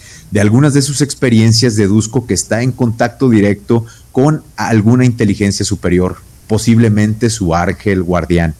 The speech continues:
Es una pers-, es la persona más telémica que he conocido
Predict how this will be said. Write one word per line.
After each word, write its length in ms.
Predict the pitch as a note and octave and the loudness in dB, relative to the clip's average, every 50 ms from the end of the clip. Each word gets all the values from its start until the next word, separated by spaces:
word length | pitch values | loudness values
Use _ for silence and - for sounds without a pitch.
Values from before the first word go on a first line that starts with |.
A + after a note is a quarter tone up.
| - - - - - - - - - | -16 -20 -20 -20 -20 -20 -20 -10 -6
Es 140 | - G#2 - | -4 0 2
una 260 | A#2 B2 B2 A2+ A2+ | 2 2 2 0 0
pers-, 240 | G#2+ F#2+ F#2 - - | -2 -2 -2 -2 0
es 80 | A#2 A2 | 2 2
la 140 | B2 C3 A2 | 2 2 2
persona 320 | A2+ A2 A2+ A#2 A2+ A2 | 0 -2 0 0 0 0
más 320 | G#2+ A2+ B2+ C#3+ - - - | 2 0 0 -2 -4 -4 -4
telémica 520 | D3+ C3 B2 A#2+ B2+ C3 B2 - - A2 | -2 0 0 0 0 -2 -2 -4 -6 -8
que 180 | - - G#2+ A2 | -4 -2 -4 -4
he 60 | A2 | -2
conocido 560 | - C#3 C3 C3 A2 - A2 G2+ F#2 F#2+ | -4 -4 -4 -4 -2 0 2 2 2 0